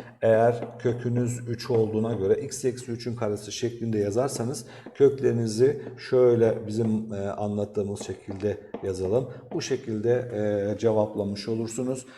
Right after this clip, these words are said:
Çakışık kökler yani x eksi üçün karesi cevaptır diye söyleyebiliriz. Doksan sekiz numara.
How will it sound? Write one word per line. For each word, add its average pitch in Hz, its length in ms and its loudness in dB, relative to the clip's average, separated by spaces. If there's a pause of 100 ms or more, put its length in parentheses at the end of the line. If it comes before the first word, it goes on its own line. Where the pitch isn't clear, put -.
(140)
Çakışık - 640 -6
kökler 123 440 0 (240)
yani 131 360 4
x 127 200 -6
eksi 117 280 -4
üçün 127 200 -8
karesi 117 540 0 (320)
cevaptır 120 840 0 (180)
diye 117 380 0 (200)
söyleyebiliriz. 95 1000 -4 (1600)
Doksan 170 340 2
sekiz 185 420 -2
numara. 147 360 4